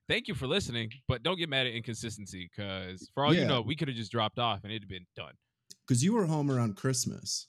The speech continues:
Speaker 1: Yeah, I was home around Christmas, and that's when
Speaker 2: So
Speaker 1: we last recorded with
Speaker 2: Yeah.
Speaker 1: Possum.
Speaker 2: So about three months, which is good. I feel that's good. I feel like, uh,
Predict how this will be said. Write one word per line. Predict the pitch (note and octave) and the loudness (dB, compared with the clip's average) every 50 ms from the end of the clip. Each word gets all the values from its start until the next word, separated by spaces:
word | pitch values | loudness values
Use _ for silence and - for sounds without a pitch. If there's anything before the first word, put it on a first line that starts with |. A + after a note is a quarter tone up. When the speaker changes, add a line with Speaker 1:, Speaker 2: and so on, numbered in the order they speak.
| - - _ _ _ | -16 -20 _ _ _
Speaker 1:
Yeah, | C3 C#3+ C3+ G#2+ F#2+ | 0 2 2 2 2
I | G2 | 0
was | A#2 A2+ | 0 0
home | A#2 B2 B2 A#2+ | 0 -4 -4 -4
around | A#2 A2 G#2 G#2 | -4 -4 -6 -6
Christmas, | G2+ - G#2 G2+ - F#2+ F#2 - - | -8 -8 -10 -10 -10 -12 -14 -16 -14
and | - G2 F#2+ | -12 -10 -8
that's | F#2+ F#2+ - - | -8 -8 -8 -8
when | G2+ F#2+ | -4 -2
Speaker 2:
So | G2+ | -2
Speaker 1:
we | G2 F#2+ F#2+ F#2 F#2 | -2 -2 -4 -6 -6
last | G2 F#2+ F#2 F#2 - F#2 | -6 -6 -6 -6 -6 -10
recorded | G2 - - F#2 F2+ F2+ F2+ - | -12 -10 -8 -8 -8 -8 -8 -8
with | F#2+ F#2 - | -10 -8 -4
Speaker 2:
Yeah. | C#3+ A#2+ F2 | -2 -2 0
Speaker 1:
Possum. | G2 C#3 - G#2+ D#2+ - - _ _ _ _ _ _ - _ _ _ _ _ | 0 -2 -6 -8 -12 -16 -20 _ _ _ _ _ _ -20 _ _ _ _ _
Speaker 2:
So | - - A#2 | -2 0 2
about | G#2+ A2 B2 A#2 A#2 A2 - | 4 4 4 4 4 0 -4
three | - - G#2+ F#2+ F2+ | -2 2 4 4 4
months, | E2 D#2+ D2 D#2 E2 - - - - - - - _ _ _ _ _ _ | 4 2 0 -2 -2 0 0 0 0 0 -6 -14 _ _ _ _ _ _
which | - B2 A#2+ B2 | 2 2 4 4
is | G3 G3 | 2 2
good. | F#3+ C#3 C#3 F#3+ G#3 - F2+ | 2 2 2 4 2 2 0
I | F#2+ B2 | 0 0
feel | B2+ - G3+ F#3+ C#3+ G#2+ | 0 2 2 2 2 2
that's | F#2 F2+ F2+ - - | 0 -2 -4 -8 -6
good. | - F#2+ F#2 F2+ E2+ D#2+ - - - | -4 -2 -2 -2 -2 -4 -8 -8 -8
I | G#2+ | -8
feel | A#2+ - - D3+ C#3+ C#3 | -4 0 2 2 4 4
like, | C3 B2 A#2 A2 G2 F#2+ - - - _ _ _ - - _ - - - | 4 4 4 4 2 0 -4 -10 -16 _ _ _ -20 -20 _ -20 -6 -2
uh, | A2 G#2+ G2+ F#2+ F#2 F2 | 0 2 2 2 2 0